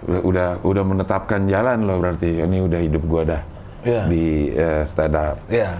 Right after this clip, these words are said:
Speaker 1: Mana lagi rame-ramenya itu tahun itu.
Speaker 2: Iya, betul.
Speaker 1: Stand up itu
Speaker 2: Suci
Speaker 1: lagi
Speaker 2: empat.
Speaker 1: gila ya.
Speaker 2: Iya, betul.
Speaker 1: Eh.
Speaker 2: Wajahnya lagi dodit di saat itu.
Speaker 1: Iya, iya, iya.
Speaker 2: Suci empat.
Speaker 1: Eh.
Speaker 2: Gitu.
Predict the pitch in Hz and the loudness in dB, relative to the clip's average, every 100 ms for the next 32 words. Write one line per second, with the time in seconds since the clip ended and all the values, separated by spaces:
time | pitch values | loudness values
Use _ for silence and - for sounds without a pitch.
0 | 87 - 87 95 101 110 104 98 95 90 | -6 -2 0 2 2 2 0 2 2 2
1 | 101 120 120 120 110 98 101 110 104 82 | 0 0 0 0 0 0 0 0 0 -2
2 | 73 - - 180 240 175 135 143 117 - | -4 -10 0 2 2 0 -2 0 0 0
3 | 87 - 92 95 104 107 120 104 98 101 | -2 0 2 2 0 2 2 2 2 2
4 | 135 120 92 82 73 127 151 113 127 120 | 2 2 2 0 2 2 2 0 0 0
5 | 85 - - 87 85 80 78 76 73 73 | -2 -8 -2 0 2 2 0 -2 -4 -10
6 | - - 78 151 160 156 175 202 180 160 | -8 -6 0 2 4 2 2 2 2 2
7 | 156 165 165 185 - 117 120 113 113 107 | 2 2 0 -2 -2 0 2 0 0 -2
8 | 104 92 90 82 80 78 78 78 76 117 | 0 0 2 2 2 2 2 0 0 0
9 | 107 113 110 104 82 - - - - - | 0 0 0 -2 -4 -14 -18 -18 -16 -14
10 | - 65 62 58 101 101 - 92 | -10 -8 -8 -6 -6 -6 -8 -10